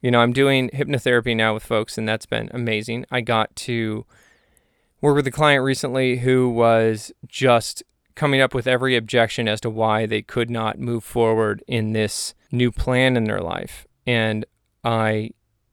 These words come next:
moved out of the way of their conscious objections and got them to a place of receptance where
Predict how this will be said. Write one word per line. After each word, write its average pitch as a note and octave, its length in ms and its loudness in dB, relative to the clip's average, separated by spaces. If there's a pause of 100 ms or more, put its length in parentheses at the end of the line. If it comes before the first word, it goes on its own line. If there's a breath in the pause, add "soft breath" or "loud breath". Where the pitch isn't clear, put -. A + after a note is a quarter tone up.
(460)
moved B2+ 460 0
out C3+ 200 4
of C3+ 100 -2
the C3+ 80 2
way A#2 220 2
of A2 100 0
their G#2 120 -4
conscious A#2+ 460 -4
objections A2 760 -4 (720)
and A2 500 0 (300)
got A#2+ 240 4
them B2 180 0
to B2+ 140 -4
a G#2+ 40 -2
place A2+ 580 -2
of A2 340 2 (420)
receptance B2 840 -2
where A#2+ 500 2